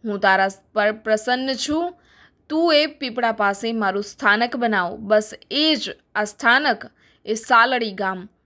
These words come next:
જે વર્ષોથી સ્વયંભૂ શ્રી પીપળેશ્વર મહાદેવના નામે લોકજીભે ગવાય છે અને લોકહીએ વસેલું છે. સંવંત ઓગણીસો વીસમાં પેથાભાઈ પટેલ પરિવારના વંશજ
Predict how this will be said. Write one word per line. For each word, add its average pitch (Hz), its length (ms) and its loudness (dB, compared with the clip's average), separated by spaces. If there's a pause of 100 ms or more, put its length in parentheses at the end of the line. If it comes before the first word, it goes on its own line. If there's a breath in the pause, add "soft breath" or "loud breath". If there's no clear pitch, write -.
(140)
જે 220 160 -6
વર્ષોથી 247 720 0
સ્વયંભૂ 240 680 0
શ્રી 226 220 -4
પીપળેશ્વર 233 680 -2
મહાદેવના 202 680 -2
નામે 208 320 0 (120)
લોકજીભે 214 640 -2
ગવાય 196 360 2
છે 262 220 0 (540 soft breath)
અને 254 180 -2
લોકહીએ 254 640 -2
વસેલું 220 600 -2
છે. 196 120 -8 (600 soft breath)
સંવંત 302 520 2
ઓગણીસો 262 480 -2
વીસમાં 247 680 0
પેથાભાઈ 214 540 -2
પટેલ 247 400 -4
પરિવારના 208 640 0
વંશજ 233 580 -2